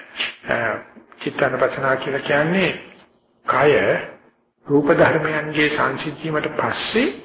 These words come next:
සතිය ඒ තිරේ අයින් කරලා ඊගාට දකින්න තිරේ. පළවෙනි තිරේ අයින් කරාට පස්සේ පේන්නේ, අ, මේ වේදනානුපස්සනාව. වේදනානුපස්සනාවෙන් පස්සේ පේන්නේ චිත්තානුපස්සනාව.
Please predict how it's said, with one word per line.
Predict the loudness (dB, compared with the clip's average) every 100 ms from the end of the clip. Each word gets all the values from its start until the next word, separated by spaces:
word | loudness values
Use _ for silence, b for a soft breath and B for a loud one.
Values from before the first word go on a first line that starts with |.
| B B B B -8
සතිය | -4 -2 -2 0 0 2 2 -2 -8 -20 _ _
ඒ | -2 2 2
තිරේ | 2 4 6 6
අයින් | 4 0
කරලා | 0 4 4
ඊගාට | 6 8 8 6
දකින්න | 0 0 -2 -2
තිරේ. | -4 -6 -12 -20 _ _ _ _ _ _ _ -10
පළවෙනි | -2 0 0
තිරේ | 2 4
අයින් | 4 2
කරාට | 4 4 4
පස්සේ | 2 2 -2 -4 B B B B
පේන්නේ, | -2 0 2 0 -2 -6 -16 -20 _ -4
අ, | -2 0
මේ | -2 -6 -8
වේදනානුපස්සනාව. | 4 6 8 8 6 4 2 0 2 2 4
වේදනානුපස්සනාවෙන් | 4 4 0 0 -2 0 -2 2
පස්සේ | 0 0 -2
පේන්නේ | 0 0 0
චිත්තානුපස්සනාව. | -2 -2 -2 -2 -8 -10 -16